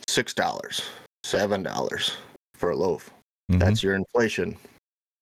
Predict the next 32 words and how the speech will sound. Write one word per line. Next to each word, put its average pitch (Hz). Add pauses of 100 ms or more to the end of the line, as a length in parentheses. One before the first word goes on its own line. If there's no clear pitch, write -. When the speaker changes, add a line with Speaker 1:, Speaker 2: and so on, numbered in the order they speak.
(760)
Speaker 2:
Yeah. 107
Speaker 1:
There's 104
a 92
re-, 135
there's 101
also 127
a 104
reason 101
why 92
our 92
grandparents 107
hid 95
money 92
in 90
tin 92
cans 98
and 85
mattresses, 98 (400)
is 90
because 92
when 95
they 120
went 123
through 98
their 117
financial 95
shift, - (760)
um, 87 (380)
uh, -
what 90
was 92
it? -